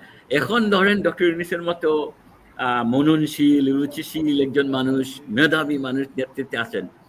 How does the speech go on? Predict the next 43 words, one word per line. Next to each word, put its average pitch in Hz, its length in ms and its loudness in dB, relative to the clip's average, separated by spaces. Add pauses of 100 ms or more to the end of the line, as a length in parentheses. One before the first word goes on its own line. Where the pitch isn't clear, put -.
(400)
আমাদের 208 360 -2
দেশের 196 280 -2
রাজনীতিতে 170 520 -4
অনেক 156 300 -2
বকবাজি 131 440 -2
হয়, 127 280 -4
গালাগালি 123 420 -2
হয়, 117 200 -2
এটা 117 220 -4
হয়, 110 220 -4
ওটা 107 220 -4 (160)
দোষারোপ 110 500 -6
হয়। 80 120 -10 (540)
কিন্তু 180 200 0
এই 190 100 4
যে 190 140 0
জামাত 170 280 -2
ইসলামীর 170 360 -2
আমির 151 360 0
অসুস্থ 147 360 -2
হয়েছেন, 139 380 0 (500)
আমরা 147 260 2
এই, 147 220 2
এই 139 180 0
সপ্তাহে 151 420 -10
কি 220 200 -8
দেখলাম? 104 340 -10 (440)
আমরা 151 220 -2
দেখলাম 139 680 0
ফ-, 170 160 0
মির্জা 139 200 0
ফখরুল 139 360 -6
ইসলাম 131 280 -6
আলমগীর 127 340 -4 (120)
দেখতে - 300 -6
চলে 95 180 -6
গেছেন, - 280 -14 (520)
কিংবা 180 340 0
এনসিপির 156 440 0
নাহিদ 151 420 -4
দেখতে 131 240 -8
চলে 104 240 -4
গেছেন। 92 300 -10